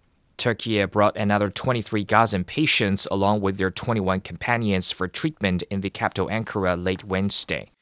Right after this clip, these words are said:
The Turkish health minister said Turkey has so far received two hundred people from Gaza, including a hundred and fourteen patients and eighty-six companions. Former U S Secretary of State Henry Kissinger has died at his home in Connecticut at the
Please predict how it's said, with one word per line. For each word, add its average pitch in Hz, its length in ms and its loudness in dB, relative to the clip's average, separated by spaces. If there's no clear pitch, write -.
The - 100 -6
Turkish - 520 0
health 98 260 0
minister 101 420 0
said 92 300 -2
Turkey 98 440 -2
has 90 220 -2
so 104 180 2
far 95 360 4
received 95 480 0
two 135 160 0
hundred 104 340 -2
people 104 280 -2
from 92 200 2
Gaza, 107 420 2
including 98 420 0
a 87 40 -4
hundred 120 280 0
and 107 80 0
fourteen 110 480 0
patients 101 540 0
and 87 160 -4
eighty-six 101 520 -2
companions. - 1000 -8
Former 127 240 4
U 117 200 2
S 113 120 4
Secretary 113 720 2
of 101 140 2
State 107 300 0
Henry 107 280 -2
Kissinger 110 600 0
has 101 200 -4
died 117 300 2
at 95 120 0
his 95 140 -2
home 120 280 4
in 98 100 -2
Connecticut 110 640 -2
at 95 140 -2
the 90 100 -8